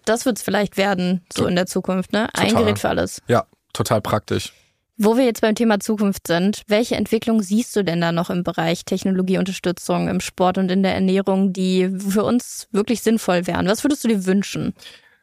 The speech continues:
Speaker 2: Genau, also für mich, für meine, für meine Sportart im Laufen würde ich mir das mit dem Blutzucker auf alle Fälle noch wünschen.
Speaker 1: Mhm.
Speaker 2: Also, dass das alles in einem Gerät vereint wird.
Speaker 1: Ja.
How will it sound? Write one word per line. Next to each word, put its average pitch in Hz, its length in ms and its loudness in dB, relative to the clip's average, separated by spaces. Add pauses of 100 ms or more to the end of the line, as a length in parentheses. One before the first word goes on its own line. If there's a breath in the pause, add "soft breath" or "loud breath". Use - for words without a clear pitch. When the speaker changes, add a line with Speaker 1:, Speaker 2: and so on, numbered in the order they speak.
(360 loud breath)
Speaker 2:
Genau, 107 160 2
also 113 280 2
für - 240 0
mich, 143 260 2
für 135 120 4
meine, 135 500 4
für - 140 -4
meine 127 220 2
Sportart 117 1000 -2
im 113 120 0
Laufen 123 380 2
würde 120 160 0
ich - 120 -8
mir 113 220 0
das - 380 -6
mit 110 100 -12
dem 120 100 2
Blutzucker 165 720 0
auf 131 160 -4
alle 135 160 -2
Fälle 143 460 -2
noch 123 220 0
wünschen. 143 440 2 (160)
Speaker 1:
Mhm. 208 60 2
Speaker 2:
Also, 107 160 0
dass - 180 -2
das - 240 -2
alles 147 280 4
in 123 100 2
einem 135 240 2
Gerät 117 300 0
vereint 120 480 0
wird. 151 240 2 (120)
Speaker 1:
Ja. 196 140 2